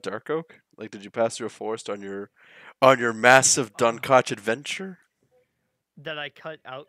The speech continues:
Speaker 2: almost completely in the video.
Speaker 1: <laughs>
Speaker 2: Uh, <laughs> it's a shame too,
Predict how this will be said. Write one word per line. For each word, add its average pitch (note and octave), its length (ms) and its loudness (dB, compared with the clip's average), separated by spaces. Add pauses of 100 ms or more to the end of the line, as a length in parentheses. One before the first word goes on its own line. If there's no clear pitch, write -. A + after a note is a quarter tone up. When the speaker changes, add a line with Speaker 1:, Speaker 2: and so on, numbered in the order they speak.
Speaker 2:
almost C3+ 380 -20
completely C#3 680 -20
in A#2+ 100 -14
the F#3 80 -4
video. F#3+ 460 -6
Speaker 1:
<laughs> - 60 -12
Speaker 2:
Uh, A#2+ 460 -10 (720)
<laughs> - 720 -20
it's G#3 160 -14
a G#3 60 -14
shame D#3 260 -14
too, A#2+ 300 -18